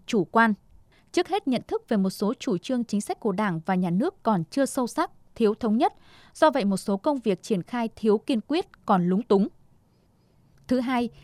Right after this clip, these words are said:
chỉ đạo và tổ chức thực hiện vẫn là khâu yếu, chậm được khắc phục. Năng lực cụ thể hóa, thể chế hóa chủ trương, nghị quyết còn hạn chế. Năng lực tổ chức thực hiện của cán bộ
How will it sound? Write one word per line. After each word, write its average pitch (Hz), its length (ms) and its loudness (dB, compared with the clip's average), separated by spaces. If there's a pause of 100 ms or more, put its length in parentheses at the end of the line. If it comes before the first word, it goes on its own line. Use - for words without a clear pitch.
(120)
chỉ 262 140 -2
đạo 214 240 0
và 190 140 -2
tổ 190 160 -2
chức - 240 -8
thực 208 140 -4
hiện 214 300 -4
vẫn 202 100 -2
là 311 140 -2
khâu 240 320 -2
yếu, 220 280 0 (140)
chậm 247 220 0
được 175 140 -2
khắc - 180 -8
phục. 208 220 0 (380)
Năng 302 240 0
lực 226 200 -2
cụ 233 120 -4
thể 220 180 -4
hóa, 190 380 -2 (120)
thể 233 140 0
chế 202 160 -4
hóa 226 340 -4
chủ - 200 -2
trương, 240 300 -2
nghị 220 100 0
quyết - 280 -6
còn 190 140 0
hạn 180 200 -6
chế. 220 300 0 (480)
Năng 240 240 0
lực - 240 -2
tổ 196 140 2
chức - 240 -8
thực 226 120 -6
hiện 214 200 -2
của - 120 -6
cán 196 260 -2
bộ 269 200 -2